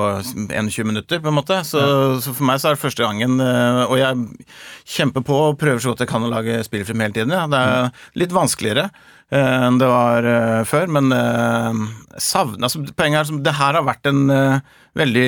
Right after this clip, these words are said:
Speaker 1: kul opplevelse, og lærerikt. Det er, eh, ehm, men det er noe annet, da. Jeg,
Speaker 2: Mm.
Speaker 1: jeg kommer ikke til å slutte å prøve å lage spillefilm. Det, det gjør jeg ikke. Men jeg,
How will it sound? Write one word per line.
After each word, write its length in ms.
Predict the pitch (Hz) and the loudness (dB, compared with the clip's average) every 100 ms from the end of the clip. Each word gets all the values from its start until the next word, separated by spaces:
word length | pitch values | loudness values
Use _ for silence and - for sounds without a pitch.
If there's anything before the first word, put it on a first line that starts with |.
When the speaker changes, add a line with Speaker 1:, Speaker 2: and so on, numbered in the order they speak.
| 123 | 0
Speaker 1:
kul 320 | - 117 120 123 | -2 0 0 0
opplevelse, 640 | 117 101 90 104 160 170 | 0 0 -2 -4 -4 -2
og 160 | 135 143 | 0 0
lærerikt. 540 | 107 92 104 151 - | 0 -2 -2 -4 -2
Det 80 | 127 | 0
er, 320 | 117 117 120 | 2 0 0
eh, 320 | 127 123 123 120 - - - - _ | 0 0 0 -2 -8 -20 -20 -20 _
ehm, 960 | - 120 113 113 113 113 113 85 76 76 - 123 | -2 2 2 2 2 2 0 -2 -6 -10 -12 -4
men 160 | 139 | 0
det 80 | 151 | 2
er 80 | 147 | 2
noe 160 | 185 | 4
annet, 300 | 156 101 190 | 4 2 0
da. 100 | - 147 - 143 | -2 -4 -6 -2
Jeg, 160 | 143 | 2
Speaker 2:
Mm. 320 | 143 143 139 135 | 4 4 4 2
Speaker 1:
jeg 300 | 131 123 - | 2 -2 0
kommer 180 | 139 127 | 0 2
ikke 60 | - | 0
til 60 | 147 | -4
å 80 | |
slutte 300 | 170 156 - | -2 -6 -8
å 40 | 107 | -4
prøve 240 | 123 101 | -2 -2
å 40 | 101 | -2
lage 140 | 101 - | -4 -4
spillefilm. 400 | 110 95 156 151 | -8 -4 -4 -4
Det, 460 | - 123 120 117 113 | -2 0 2 2 0
det 320 | 123 131 120 | 0 0 0
gjør 160 | 110 92 | 0 -2
jeg 120 | 92 | -4
ikke. 160 | 110 104 | -6 -2
Men 160 | 123 123 | 2 4
jeg, 340 | 120 120 117 | 4 2 -2